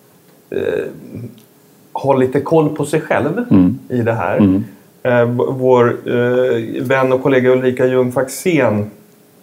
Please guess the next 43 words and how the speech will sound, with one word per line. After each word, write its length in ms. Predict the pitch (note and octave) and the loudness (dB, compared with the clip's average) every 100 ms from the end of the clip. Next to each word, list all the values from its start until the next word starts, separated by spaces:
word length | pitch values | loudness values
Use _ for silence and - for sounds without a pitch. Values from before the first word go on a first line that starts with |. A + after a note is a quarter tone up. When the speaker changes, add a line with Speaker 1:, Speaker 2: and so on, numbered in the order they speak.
| _ _ - _ | _ _ -20 _
Speaker 1:
var 260 | - A#2 A2+ A#2 | -2 2 2 2
o-, 140 | F#2 F2 - - - - | -2 -6 -14 -20 -10 -8
otroligt 480 | B2+ D3+ G3+ F3 | -2 2 2 2
klok 300 | C#3+ B2+ B2 B2 | 2 0 0 -2
den 260 | B2 A#2+ | 0 2
gången, 280 | A2+ A2+ A2 | 2 2 0
som 240 | A2 C#3 B2 | 0 -2 0
så 120 | C3+ | 0
många 200 | C3+ B2+ | 2 2
andra 320 | C#3+ C3 D#3 | 2 2 2
gånger. 340 | D#3 G#2 F#2+ | 2 2 0
Speaker 2:
Mm. 140 | G#2+ G2 | 2 2
Speaker 1:
Jag 100 | G#2 | 2
minns 260 | A2+ G#2+ A2+ | 0 -4 -2
vi 40 | |
hade 200 | G#2+ A2+ | -2 0
jobbat 220 | A2+ G#2+ A#2+ | 0 2 2
Speaker 2:
Mm. 40 | |
Speaker 1:
väldigt 380 | B2 A#2 A2 A2+ - - - - _ _ - - | 2 2 -2 -6 -12 -20 -20 -20 _ _ -20 -10
länge 540 | - C3+ C#3 B2+ B2+ C3+ | 0 4 6 4 4 4
och 200 | C#3 C3+ | 2 2
mycket 540 | C#3 C3 - A#2+ A#2 | -2 -2 -4 -4 -2
på 100 | A#2 | -2
våra 400 | G#2+ A2 G#2 G#2 - - - | -2 0 0 0 -4 -16 -12
covid-ivor. 1040 | - C3+ G#2 G#2 - A#2+ E3 E3 G#2+ - - | -4 -2 -2 -4 -4 -2 0 0 -2 -2 0
Speaker 2:
Mm. 320 | A2+ G#2 B2 D#3 - - - | 4 6 6 2 -4 -20 -12
Speaker 1:
Och 100 | A#2+ | -4
hade 220 | B2 G#2+ | -2 -2
många 260 | A2 G2 G2+ | 0 0 -2
patienter 440 | G#2+ - G2 F#2 | -4 -6 -6 -6
som 160 | G#2 G#2 | -6 -6
det 80 | G2+ | -4
såg 200 | G2+ G2+ | -4 -4
desolat 600 | A2 - B2 C#3+ A#2 - | -4 -2 2 2 0 -4
ut 160 | - C3 | -4 0
Speaker 2:
Mm. 160 | G2+ A2 | 2 0
Speaker 1:
för. 380 | - F#2+ A1+ - - | 0 0 0 -4 -2
Speaker 2:
Mm. 280 | A#2 G#2 B2 - | 0 2 0 -4
Speaker 1:
Men 160 | B2+ | -2
då 140 | C#3+ D#3+ | 0 0
sa 160 | D#3+ | 0
hon 120 | B2 | 2
att 200 | A#2+ A#2+ | 0 -2